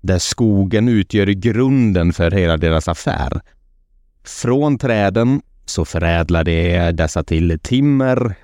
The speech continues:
papper, kartong, men det använder också skogsmarken för energiproduktion.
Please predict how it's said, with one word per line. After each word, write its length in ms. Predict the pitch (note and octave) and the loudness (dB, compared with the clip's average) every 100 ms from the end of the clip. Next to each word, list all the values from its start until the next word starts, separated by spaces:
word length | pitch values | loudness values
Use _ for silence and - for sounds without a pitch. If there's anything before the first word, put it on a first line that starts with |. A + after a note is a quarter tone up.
| _ - | _ -6
papper, 920 | F#2+ D#2 _ _ - G#2+ G#2+ F#2+ F2+ - | -6 -6 _ _ -2 2 2 0 -2 -4
kartong, 840 | C#2+ - - B2+ B2 A#2+ A#2+ A#2 - _ | -6 -6 -2 0 2 2 2 0 -4 _
men 200 | - A#2+ | -4 0
det 80 | C3+ | 0
använder 420 | B2 A#2 A2 B2 | 0 0 0 0
också 680 | A#2+ F2 - - A#2+ G#2+ - | 0 -2 -8 -4 0 0 0
skogsmarken 1300 | - D#3 B2+ - - G2+ B2+ B2+ A#2+ - F#2+ E2+ | -4 -4 -4 -4 -2 0 2 0 -4 -4 0 0
för 300 | E2+ F#2+ E2+ | 0 -2 0
energiproduktion. 1200 | F2 F2 F2 - D3+ G#2+ A2+ G2+ E2+ F#3+ G#2+ D2+ | 0 0 0 0 0 0 0 -2 -2 -2 0 0